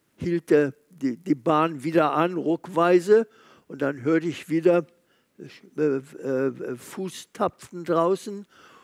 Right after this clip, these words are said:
und, äh, dachte, "Ja, wen suchen Sie jetzt? Was ist jetzt los?" Man hatte ja Angst, nicht? Man wusste ja nicht, was da geschah. Und da kam ein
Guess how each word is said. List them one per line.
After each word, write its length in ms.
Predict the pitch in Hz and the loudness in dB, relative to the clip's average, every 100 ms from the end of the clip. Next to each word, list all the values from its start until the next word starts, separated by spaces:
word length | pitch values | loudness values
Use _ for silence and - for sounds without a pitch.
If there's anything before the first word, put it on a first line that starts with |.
| _ | _
und, 440 | - 170 170 156 - | -4 0 0 -4 -2
äh, 120 | 156 | 0
dachte, 360 | 151 160 135 147 | 0 -2 -2 -2
"Ja, 280 | 135 156 123 | 2 0 0
wen 300 | 151 175 175 | -4 0 0
suchen 380 | 127 208 208 180 | 0 -4 -4 -8
Sie 160 | 135 160 | 0 0
jetzt? 460 | 151 190 - - | 4 2 2 -4
Was 200 | 156 151 | -2 -2
ist 200 | 160 139 | -2 -2
jetzt 320 | 165 180 - - | 0 0 -2 -4
los?" 280 | 143 123 | -2 -2
Man 240 | - 131 131 | -4 -6 -4
hatte 220 | 190 143 | -8 -2
ja 300 | 156 143 131 - - - | 2 2 2 -6 -20 -16
Angst, 520 | - 160 185 170 - - | -2 0 -2 -6 -12 -4
nicht? 260 | 151 165 - 135 127 139 - | -4 -4 -10 -8 -8 -10 -10
Man 240 | 143 151 | -6 -4
wusste 280 | 147 180 - | -4 -4 -2
ja 160 | 147 147 | 0 0
nicht, 260 | 151 147 - | 0 -4 -4
was 300 | 160 139 - | -4 -4 -4
da 160 | 151 | -2
geschah. 600 | 139 131 - 170 156 123 - _ _ - _ _ _ | -2 -8 -8 -2 0 -2 -6 _ _ -20 _ _ _
Und 200 | - 143 | -12 -6
da 140 | 139 143 | -4 -4
kam 320 | - 160 147 | 0 0 0
ein 400 | 147 139 139 | -2 -4 -12